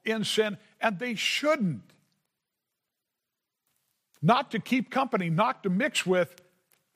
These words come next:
if any man that is called a brother." Now watch this.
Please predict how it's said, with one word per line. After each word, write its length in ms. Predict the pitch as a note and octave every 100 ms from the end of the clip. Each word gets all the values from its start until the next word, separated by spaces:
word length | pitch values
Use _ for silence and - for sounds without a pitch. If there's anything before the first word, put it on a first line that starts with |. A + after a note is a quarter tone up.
| _ -
if 160 | E3
any 200 | - C4
man 280 | B3+ A#3+ A3+
that 120 | G3+
is 120 | G3 -
called 420 | - B3 A#3+ G3+ G#3+
a 80 |
brother." 580 | G3 C#3+ A3+ C#4 F#3 A2 - _ _ _ _ _ _ _ _ _ -
Now 140 | D#3+
watch 400 | F3+ C#4 C#4+ -
this. 480 | F#3 C3 - -